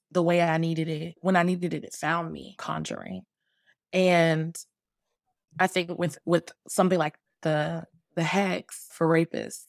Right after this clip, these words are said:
I got so much joy from finding conjuring or being reconnected with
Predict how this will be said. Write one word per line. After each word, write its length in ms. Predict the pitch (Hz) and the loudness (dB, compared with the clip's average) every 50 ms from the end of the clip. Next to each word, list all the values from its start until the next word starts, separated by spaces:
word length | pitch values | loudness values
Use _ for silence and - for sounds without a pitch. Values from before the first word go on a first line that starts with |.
| _ - | _ -4
I 60 | 190 | -2
got 140 | 190 208 202 | 0 0 0
so 120 | - 214 | 0 -2
much 320 | 202 175 - - - - - | -2 -2 -4 -6 -8 -8 -6
joy 460 | 156 160 165 160 143 147 147 135 165 - _ _ | -2 0 0 0 0 -2 -6 -10 -12 -18 _ _
from 640 | - - - 170 160 156 151 147 147 143 143 139 - _ _ _ _ _ _ _ _ _ _ _ _ _ | -10 -4 -2 0 0 0 0 -2 -4 -4 -8 -10 -14 _ _ _ _ _ _ _ _ _ _ _ _ _
finding 920 | - - 196 190 190 190 185 165 175 170 165 160 156 156 156 156 156 160 - _ _ _ _ _ _ _ _ _ _ _ _ _ _ _ _ _ _ _ _ _ - | -2 2 4 6 6 6 4 2 0 -2 -2 -2 -4 -4 -6 -8 -8 -10 -14 _ _ _ _ _ _ _ _ _ _ _ _ _ _ _ _ _ _ _ _ _ -10
conjuring 680 | - - 185 175 175 170 156 160 160 151 156 151 151 - - | -4 0 2 2 2 2 2 0 0 -2 -2 -4 -6 -4 0
or 200 | 160 175 170 165 | 2 2 4 2
being 420 | 151 - 180 180 180 185 180 175 | 2 0 0 0 0 -2 -2 -2
reconnected 600 | 160 175 175 - 180 175 165 165 - - - 160 | -2 -4 -4 -4 -2 -2 -2 -2 -2 -2 -4 -2
with 240 | 160 165 160 156 - | 0 0 -2 -4 -4